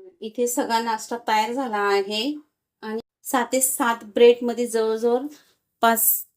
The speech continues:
ते सहा लोकांचा नाश्ता आपला तयार आहे. तर आपण हा नाश्ता टोमॅटो केचप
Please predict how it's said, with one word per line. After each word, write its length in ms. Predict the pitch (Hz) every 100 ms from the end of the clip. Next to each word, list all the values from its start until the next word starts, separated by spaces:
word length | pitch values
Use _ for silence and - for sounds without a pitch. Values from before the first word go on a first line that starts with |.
| _
ते 120 | 254 254
सहा 360 | - 254 240
लोकांचा 500 | 240 233 240 233 240
नाश्ता 360 | 240 226 220 233
आपला 320 | 220 240 262 302 _ _ _ _
तयार 240 | 226 233 247
आहे. 560 | 240 233 226 240 311 339 _ _ _ _ -
तर 60 |
आपण 440 | 220 214 214 240 240
हा 600 | 240 233 233 226 226 226 - _ _ -
नाश्ता 640 | 220 220 - 233 233 - - _ _ _
टोमॅटो 380 | - 226 226 254
केचप 460 | 247 240 233 240